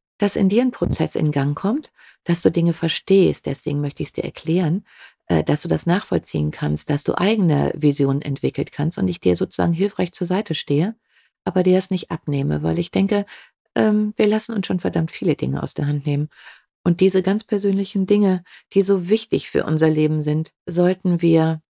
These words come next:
in unserer Hand behalten und da auch ganz, ganz achtsam mit umgehen. Und deswegen kriegst du auch immer mich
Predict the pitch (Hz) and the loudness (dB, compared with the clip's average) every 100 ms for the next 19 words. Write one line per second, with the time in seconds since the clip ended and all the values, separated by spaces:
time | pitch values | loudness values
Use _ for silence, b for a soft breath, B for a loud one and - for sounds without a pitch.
0 | _ _ 226 233 143 135 143 143 143 151 | _ _ -6 -4 -4 -2 -4 -4 -6 -6
1 | 147 - 147 147 147 151 - 151 - _ | -6 -6 -8 -4 -4 -4 -4 -6 -8 _
2 | _ - 160 165 160 - 190 226 - 165 | _ -6 -4 -4 -6 0 2 2 0 0
3 | 165 170 - 143 - 160 147 147 - 127 | 0 0 -6 -8 -4 -2 0 0 0 -2
4 | 127 - - - 143 156 160 180 175 - | -2 -4 -4 -4 0 0 0 0 0 -2
5 | 170 - - - 160 151 147 254 - | -4 -2 -2 -2 0 2 0 -2 -6